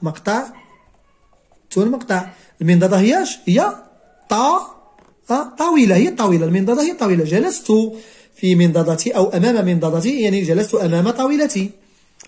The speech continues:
ب مقطع. صا مقطع. طن مقطع. إذن بساط.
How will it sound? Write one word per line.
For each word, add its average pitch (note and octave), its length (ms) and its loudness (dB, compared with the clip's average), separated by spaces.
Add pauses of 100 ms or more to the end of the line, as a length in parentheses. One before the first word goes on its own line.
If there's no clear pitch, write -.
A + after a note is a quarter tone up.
(300)
ب A3+ 340 2 (500)
مقطع. F3 540 -4 (2250)
صا G#3+ 680 0
مقطع. A3+ 460 -4 (840)
طن A#3+ 380 -2
مقطع. G#3 440 -4
إذن E3 260 -4
بساط. A3+ 640 -2